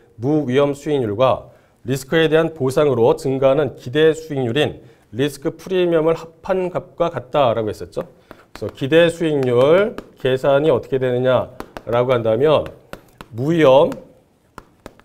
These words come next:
수익률에다가 더하기 리스크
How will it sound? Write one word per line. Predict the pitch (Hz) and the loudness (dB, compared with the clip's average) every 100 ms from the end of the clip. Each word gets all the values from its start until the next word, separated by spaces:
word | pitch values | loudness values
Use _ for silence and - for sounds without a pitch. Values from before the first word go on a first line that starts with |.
| _ | _
수익률에다가 | - - 170 165 156 135 120 117 107 95 95 123 135 190 240 - - - | -20 -4 0 0 0 0 2 2 2 -2 2 6 6 4 2 -14 -20 -16
더하기 | - 110 110 113 160 202 202 - - - 92 | -2 2 2 0 0 0 -4 -18 -20 -18 -6
리스크 | 120 123 - 120 110 123 170 | -6 -6 -10 -6 -2 2 4